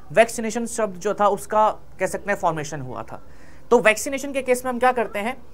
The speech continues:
कि जब हम आपको vaccine वगैरह देते हैं, या वैक्सीन हमारा क्या होता है,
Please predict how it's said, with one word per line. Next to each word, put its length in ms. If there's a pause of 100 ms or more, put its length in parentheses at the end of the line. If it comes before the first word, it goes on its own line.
(480)
कि 60
जब 120
हम 120
आपको 260
vaccine 340
वगैरह 200
देते 240
हैं, 40
या 60
वैक्सीन 360
हमारा 260
क्या 180
होता 280
है, 160